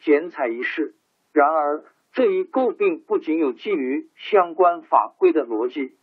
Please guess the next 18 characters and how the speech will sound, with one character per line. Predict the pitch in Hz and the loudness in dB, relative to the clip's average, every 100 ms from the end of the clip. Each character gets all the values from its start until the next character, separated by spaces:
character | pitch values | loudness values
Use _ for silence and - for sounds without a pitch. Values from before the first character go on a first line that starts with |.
| _ - | _ -6
也 | 147 170 | 0 2
有 | 151 | 2
违 | 127 151 | 0 -2
常 | - 120 143 | -6 -8 -8
识。 | - 131 127 - _ _ _ - | -10 -6 -6 -6 _ _ _ -4
电 | 262 208 | 0 0
话 | 156 180 147 | 4 4 4
和 | - 160 | -2 0
有 | 156 135 | 2 0
线 | - 196 160 - | 0 0 0 -2
电 | 226 151 | -2 -2
视 | - 175 147 - _ | -6 -4 -4 -8 _
从 | - - 147 175 | -14 -4 0 2
来 | 151 | 0
就 | 147 - 214 | -2 0 0
是 | - 170 | 0 -6
对 | 156 208 156 | 0 2 2
头， | - 120 135 | 0 -8 -6